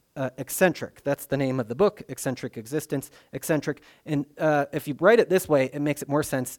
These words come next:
eccentric, that which is outside us.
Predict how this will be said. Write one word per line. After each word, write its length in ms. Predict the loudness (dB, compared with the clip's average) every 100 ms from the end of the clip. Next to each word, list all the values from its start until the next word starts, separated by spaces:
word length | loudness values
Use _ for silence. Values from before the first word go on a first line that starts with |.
| -4
eccentric, 920 | -2 -2 -4 -2 -2 0 0 0 -2 _ _ _ _ _
that 260 | 2 4 2
which 220 | -2 0
is 160 | -4 0
outside 640 | 0 0 0 0 2 0 -2
us. 500 | -2 -2 -10 -14